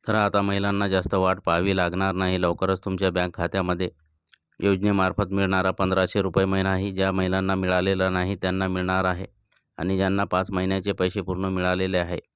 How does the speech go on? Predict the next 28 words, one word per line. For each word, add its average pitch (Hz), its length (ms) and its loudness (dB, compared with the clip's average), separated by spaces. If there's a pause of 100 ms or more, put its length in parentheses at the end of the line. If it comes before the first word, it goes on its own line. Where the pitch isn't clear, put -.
(540)
म्हणजेच 95 300 -2
योजनेचा 95 440 0
लाभ 95 260 2
पूर्ण 98 240 -2
मिळालेला 95 500 0
आहे, 90 220 0
साडेसात 87 560 -2
हजार 87 240 0
रुपये 90 240 -2
पाच 87 280 -2
महिन्याचे 85 400 -4
आणि 90 240 -4
सहावा 90 360 0
हप्ता 85 240 0
मिळणे 95 300 -2
बाकी 87 360 -2
आहे, 80 160 -8 (1000)
तर 98 100 0
त्या 104 180 -2
महिलांनासुद्धा 101 720 0
सहावा 95 320 0
हप्ता 92 300 -2 (360)
जमा 95 260 2
होणार 95 300 2
आहे 90 200 0 (1160)
आणि 101 280 0
योजनेमार्फत 101 840 0 (920)
वाढ 95 280 2